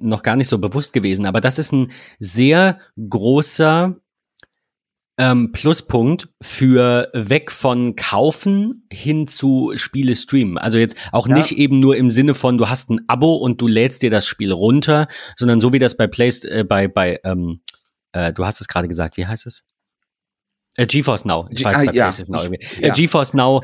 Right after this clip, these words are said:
Speaker 2: <laughs>
Speaker 1: Google Stadia und Co. ist, ah, die Mac-User sind da mit drinne. Das
Speaker 2: Ja.
Speaker 1: heißt, Google und Co. und, und GeForce müssen nur hingehen, äh,
Speaker 2: Ja.
Speaker 1: Nvidia,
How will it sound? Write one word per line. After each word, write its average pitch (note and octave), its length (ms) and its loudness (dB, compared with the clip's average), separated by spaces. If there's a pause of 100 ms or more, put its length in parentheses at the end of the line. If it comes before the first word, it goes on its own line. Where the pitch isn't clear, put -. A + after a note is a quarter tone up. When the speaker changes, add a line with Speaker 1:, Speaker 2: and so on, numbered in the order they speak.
Speaker 2:
<laughs> C3+ 120 -8
Speaker 1:
Google C#3 220 0
Stadia C#3+ 340 2
und A#2+ 160 -2
Co. C#3+ 180 2
ist, A#2+ 160 -2 (280)
ah, B2+ 120 -4
die C#3+ 200 -2
Mac-User D3 520 4
sind C#3+ 200 0
da C#3 100 2
mit A#2+ 180 0
drinne. C3+ 300 0 (240)
Das B2+ 140 0
Speaker 2:
Ja. C#3+ 60 2
Speaker 1:
heißt, - 180 -2
Google E3 260 2
und C#3 160 2
Co. E3+ 320 2
und, C3+ 220 0
und C3 200 0
GeForce E3 380 -2
müssen D3 440 0
nur G3+ 220 2
hingehen, D#3 600 0
äh, G#2 140 -4
Speaker 2:
Ja. G#2+ 80 2
Speaker 1:
Nvidia, G#2 300 -2